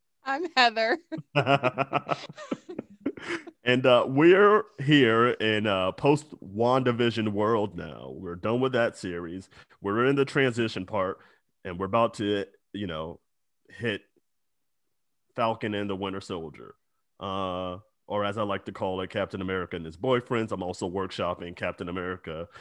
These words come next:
Speaker 2: and his sister wives, so I can include Sharon Carter in the mix.
Speaker 1: I enjoyed Sister Wives very much. I think that's my vote. The Sister Wives.
Speaker 2: Okay. So the Sister Wives Club, we're greatly anticipating that.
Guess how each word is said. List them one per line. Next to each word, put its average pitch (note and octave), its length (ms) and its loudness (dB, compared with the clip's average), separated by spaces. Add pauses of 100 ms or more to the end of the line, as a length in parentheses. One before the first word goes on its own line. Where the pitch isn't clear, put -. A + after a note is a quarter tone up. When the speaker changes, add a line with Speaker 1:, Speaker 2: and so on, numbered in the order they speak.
(240)
Speaker 2:
and F#2+ 180 -6
his F#2 180 -8
sister F#2+ 440 -6
wives, F2 500 0
so - 240 -10
I E2 80 -8
can F2 160 -8
include E2+ 560 -8
Sharon E2 540 -12
Carter D#2 500 -12 (140)
in E2 100 -16
the D2+ 60 -16
mix. - 420 -20 (400)
Speaker 1:
I F#3+ 400 0
enjoyed F3 460 -4
Sister F3 400 -12
Wives D3+ 260 -6
very C#3+ 240 -12
much. C3 240 -14
I D#3 80 -12
think E3 220 -12
that's D#3 240 -8
my D3+ 100 -8
vote. A#2 540 -12 (520)
The - 60 -8
Sister F3 300 -10
Wives. G2+ 560 -10 (180)
Speaker 2:
Okay. G#2+ 300 -6 (920)
So F#2+ 320 -2
the G2 120 -6
Sister C#3+ 320 0
Wives B2+ 320 6
Club, F#2+ 440 2 (380)
we're G2 280 -4 (220)
greatly G#2+ 380 2
anticipating F#2 640 -2
that. D#2+ 300 -6